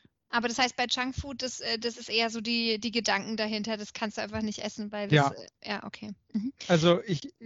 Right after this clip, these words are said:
Speaker 2: wenn ich jetzt zum Beispiel zu Mackie gehen würde und einfach Pommes und, und Chicken McNuggets essen würde, das würde mir wahrscheinlich überhaupt nichts ausmachen.
Speaker 1: Ja.
Speaker 2: Aber das sind einfach, das ist einfach mein Kopf, der da Nein sagt.
Speaker 1: Mhm, okay.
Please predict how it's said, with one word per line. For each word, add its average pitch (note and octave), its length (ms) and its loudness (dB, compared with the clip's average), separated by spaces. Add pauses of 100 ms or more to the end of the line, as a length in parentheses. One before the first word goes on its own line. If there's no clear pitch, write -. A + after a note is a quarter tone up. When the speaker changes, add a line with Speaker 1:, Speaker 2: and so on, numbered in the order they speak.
(160)
Speaker 2:
wenn F3+ 160 6
ich E3+ 60 6
jetzt E3+ 200 6
zum F3 80 4
Beispiel E3 320 4
zu - 160 -2
Mackie D#3+ 280 2
gehen D3+ 220 4
würde D#3 220 6
und D3 80 2
einfach D3+ 260 4
Pommes E3 400 4
und, D3 180 -4 (460)
und D#3+ 100 2
Chicken D#3 220 6
McNuggets D3 340 6
essen C#3+ 260 2
würde, D3 360 6
das C#3 180 0
würde D3 140 4
mir C#3+ 140 4
wahrscheinlich C#3+ 320 4
überhaupt D3+ 320 6
nichts C#3+ 160 2
ausmachen. D3 640 2 (340)
Speaker 1:
Ja. D3 280 6
Speaker 2:
Aber C3+ 180 8
das C3+ 140 2
sind C#3+ 100 4
einfach, C#3 380 2
das E3 240 -2
ist D3+ 60 0
einfach D3 240 6
mein C#3+ 140 4
Kopf, D3 240 4
der C#3 120 6
da C3 140 4
Nein B2+ 220 -2
sagt. - 480 -6 (180)
Speaker 1:
Mhm, A3 320 0
okay. G#3 340 -6